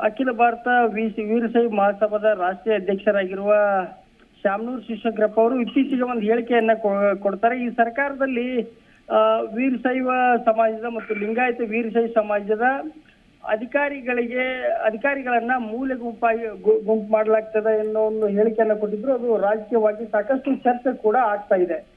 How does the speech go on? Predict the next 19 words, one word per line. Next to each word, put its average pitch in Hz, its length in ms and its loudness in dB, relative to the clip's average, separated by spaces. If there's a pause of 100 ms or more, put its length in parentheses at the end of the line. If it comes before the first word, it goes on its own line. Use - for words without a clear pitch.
(280)
ಇದೇ 269 380 -2 (320)
ನಿಟ್ಟಿನಲ್ಲಿ 240 400 -8
ಇದೀಗ 233 260 -6 (160)
ದಾವಣಗೆರೆಯಲ್ಲಿ, 226 840 0 (520)
ಆ, 202 160 2
ಕೂಡಲ 262 380 -2
ಸಂಗಮದ 233 520 -4
ಪಂಚಮಸಾಲಿ 214 640 -2
ಪೀಠದ 208 280 -6 (180)
ಜಯ 196 120 2
ಮೃತ್ಯುಂಜಯ 208 580 0
ಸ್ವಾಮೀಜಿಗಳು 196 680 -2
ಕೂಡ 262 240 0 (280)
ಅವರ 233 240 0 (360)
ಹೇಳಿಕೆಯನ್ನ 233 600 0 (220)
ಸಮರ್ಥನೆಯನ್ನ 208 640 0
ಮಾಡಿಕೊಂಡಿದ್ದಾರೆ. 196 1000 -2 (360)
ಏನು 269 220 0
ಅಂತಂದ್ರೆ, 254 640 2